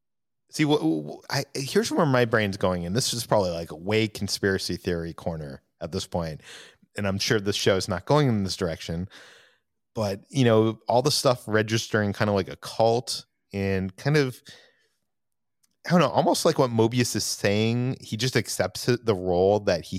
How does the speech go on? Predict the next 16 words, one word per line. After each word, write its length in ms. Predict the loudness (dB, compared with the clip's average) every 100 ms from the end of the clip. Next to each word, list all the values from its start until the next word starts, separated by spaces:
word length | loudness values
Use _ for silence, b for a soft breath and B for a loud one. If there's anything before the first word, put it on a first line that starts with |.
| -6
has, 380 | -2 -2 -2 -4
almost 340 | -2 0 0
feels 220 | 2 2 2
how, 160 | 0
like, 180 | 0 -4
cults 400 | -2 -2 -2 -6
indoctrinate, 840 | -6 -2 -2 -2 -2 0 0 -2 -6 _ _ _ _ _ _
like, 280 | 0 0 0
new 160 | -2 0
members, 560 | 0 0 0 0 0
and 280 | -2 -4 -6 B B B B B _ _ -14 -12 -10 -4
we've 140 | -2
seen 200 | 0 0
this 160 | 0 0
with 120 | -2 _ -6
other, 320 | 0 0